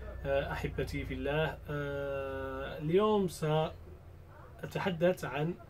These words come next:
آه، كيف هي دورة عزيز الرشيدي، والكثير يسأل عنها، والكثير يعني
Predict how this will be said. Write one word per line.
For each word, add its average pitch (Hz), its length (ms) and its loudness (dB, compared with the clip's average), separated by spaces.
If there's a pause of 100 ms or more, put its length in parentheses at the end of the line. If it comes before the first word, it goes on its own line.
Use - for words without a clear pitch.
(540)
آه، 139 240 -6
كيف 156 300 -2
هي 151 260 6
دورة 147 400 2
عزيز 135 300 -2
الرشيدي، 143 680 0
والكثير 151 960 0
يسأل 208 400 4
عنها، 151 380 0
والكثير 214 880 2
يعني 185 460 4